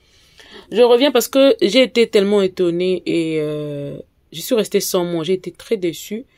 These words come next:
de, de la réponse de Fally vis-à-vis, par rapport à ses enfants, par rapport à, euh, le fait de, de retirer le nom de sa fille sur, euh, sur son bras, sur son tatouage, euh,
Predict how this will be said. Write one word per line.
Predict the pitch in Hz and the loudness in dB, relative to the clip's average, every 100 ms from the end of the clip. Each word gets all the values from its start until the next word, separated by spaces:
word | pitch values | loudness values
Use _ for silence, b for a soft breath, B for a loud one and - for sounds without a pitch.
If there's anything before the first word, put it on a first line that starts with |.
| b b b b b b | b b b b b b
de, | 143 170 160 | -8 -4 -4
de | 147 170 | -2 0
la | 160 | 0
réponse | 170 202 202 | -2 -6 -4
de | 170 | -4
Fally | 160 165 190 190 | -4 -4 -4 -6
vis-à-vis, | 170 175 156 139 165 - _ | -4 -2 -2 -2 -12 -12 _
par | 170 | -6
rapport | 165 208 185 | -4 -2 -2
à | |
ses | 175 156 151 | -4 -6 -6
enfants, | 156 - 208 208 208 | -6 -4 -2 -2 -4
par | 175 | -6
rapport | 151 - 180 | -6 -4 -2
à, | 165 143 _ b b b b - | -2 -4 _ b b b b -4
euh, | 156 160 | 2 2
le | 165 | 2
fait | 160 185 | 0 2
de, | 175 156 | 4 2
de | 147 151 | 0 -2
retirer | 170 170 180 202 | -2 -2 0 2
le | 185 165 | 4 4
nom | 180 196 | 4 2
de | 175 | 2
sa | 165 156 | 0 -2
fille | 151 190 185 | -2 -8 -6
sur, | 175 156 151 | -4 -2 0
euh, | 143 - B B | 0 -2 B B
sur | - 156 | -4 -2
son | 170 156 | -2 -2
bras, | 160 165 | 0 -2
sur | 151 | -2
son | - 170 | -8 -2
tatouage, | 151 - 175 180 160 | -2 2 4 4 2
euh, | 151 139 139 139 | 2 2 2 -2